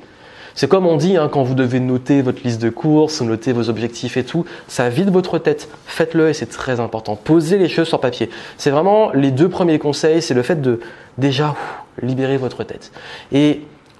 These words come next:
troisième chose, il va être temps de simplifier. Parce que souvent, on a tendance, surtout les multipotentiels, je vous connais,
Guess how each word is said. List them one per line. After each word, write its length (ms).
troisième 460
chose, 540
il 100
va 80
être 160
temps 260
de 100
simplifier. 600
Parce 180
que 200
souvent, 400
on 40
a 60
tendance, 380
surtout 520
les 120
multipotentiels, 760
je 80
vous 200
connais, 400